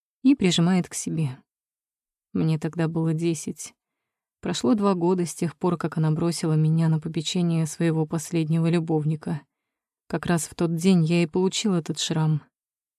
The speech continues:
С этими словами он указывает на свое лицо. В течение четырех лет этот любовник избивал меня, морил голодом и нас. Дэнни замолкает,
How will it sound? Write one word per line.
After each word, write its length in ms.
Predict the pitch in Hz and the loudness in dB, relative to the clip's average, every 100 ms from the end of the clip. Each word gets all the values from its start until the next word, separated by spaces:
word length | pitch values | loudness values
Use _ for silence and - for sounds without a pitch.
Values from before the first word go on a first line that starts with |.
| _ - | _ -8
С 120 | - | -4
этими 260 | 175 180 | 0 0
словами 520 | 165 - 180 185 202 170 | -2 0 0 2 4 4
он 140 | 160 | 2
указывает 580 | 156 185 185 175 165 156 | 2 0 0 0 0 0
на 80 | 160 | 0
свое 320 | - 170 165 | 0 0 0
лицо. 500 | 165 156 - 160 147 - _ _ _ _ _ _ _ _ _ _ | 0 -4 -4 -2 -2 -6 _ _ _ _ _ _ _ _ _ _
В 80 | |
течение 580 | - 170 - 170 165 165 | -4 -2 2 4 4 4
четырех 460 | 151 170 175 160 - | 2 0 2 2 2
лет 260 | 185 185 | 2 2
этот 240 | 156 165 156 | 0 -2 -2
любовник 580 | 165 165 180 165 160 156 | -2 0 2 4 2 0
избивал 520 | 160 160 156 170 180 | -2 0 2 4 4
меня, 360 | 165 156 151 | 4 4 4
морил 400 | 147 160 165 165 | 4 2 4 2
голодом 580 | 165 180 196 165 156 156 | 2 2 2 2 2 2
и 40 | 160 | 0
нас. 440 | 160 165 - - _ _ _ _ _ _ _ _ _ _ _ _ _ | -2 -4 -6 -12 _ _ _ _ _ _ _ _ _ _ _ _ _
Дэнни 300 | - 170 160 | -2 2 4
замолкает, 800 | 160 160 156 156 156 190 208 - | 4 4 4 4 2 0 0 -6